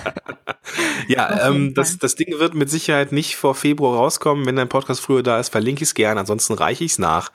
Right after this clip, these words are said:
Speaker 2: Super gerne.
Speaker 1: Ähm, ja, also vielen, vielen Dank, dass du da warst und ja, deine, deine Tipps zum Thema Personal Branding in
Speaker 2: Super gerne.
Speaker 1: Facebook
Speaker 2: Danke, dass ich
Speaker 1: gegeben
Speaker 2: da
Speaker 1: hast.
Speaker 2: sein durfte.
Speaker 1: Ja,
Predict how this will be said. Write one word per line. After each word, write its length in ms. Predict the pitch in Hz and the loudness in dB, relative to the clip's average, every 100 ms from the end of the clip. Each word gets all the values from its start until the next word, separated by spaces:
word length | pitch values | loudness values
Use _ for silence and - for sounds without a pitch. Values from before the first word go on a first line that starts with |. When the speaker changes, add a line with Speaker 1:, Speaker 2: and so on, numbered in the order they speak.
| - - | -18 -14
Speaker 2:
Super 300 | - 214 202 | -8 -4 -2
gerne. 420 | 175 165 160 180 190 - | -2 -4 -2 -4 -6 -12
Speaker 1:
Ähm, 120 | - _ _ | -20 _ _
ja, 280 | - 87 67 - | -2 -2 -2 -6
also 280 | - 113 104 | -2 0 -2
vielen, 280 | 95 165 180 | 0 2 2
vielen 220 | 175 143 | 2 2
Dank, 180 | 139 139 | 2 2
dass 160 | 131 | 0
du 60 | - | 0
da 240 | 104 107 135 | 2 2 4
warst 260 | 131 - | 2 2
und 320 | 101 104 - | 0 -2 -4
ja, 200 | 104 95 | -2 0
deine, 320 | 87 85 90 87 | 0 0 0 -2
deine 220 | 87 87 | -2 -2
Tipps 300 | - 92 - | -2 0 0
zum 140 | 90 | 0
Thema 400 | - 82 82 76 - _ - - - - | -2 0 0 -2 -6 _ -20 -20 -20 -4
Personal 320 | 87 - 85 | -2 -2 -2
Branding 380 | 80 73 73 76 _ | -2 -2 -4 -10 _
in 120 | - 76 | -6 -2
Speaker 2:
Super 240 | 226 285 | 0 0
gerne. 220 | 262 233 | 2 2
Speaker 1:
Facebook 320 | 185 190 - - | 2 0 -4 -4
Speaker 2:
Danke, 240 | 196 220 | -4 0
dass 140 | 247 | 0
ich 60 | 233 | 0
Speaker 1:
gegeben 60 | 226 | -2
Speaker 2:
da 60 | |
Speaker 1:
hast. 60 | 233 | 2
Speaker 2:
sein 140 | 254 254 | 2 4
durfte. 400 | 220 - 151 170 185 _ _ _ - | 2 0 -4 -4 -6 _ _ _ 0
Speaker 1:
Ja, 200 | 117 | 0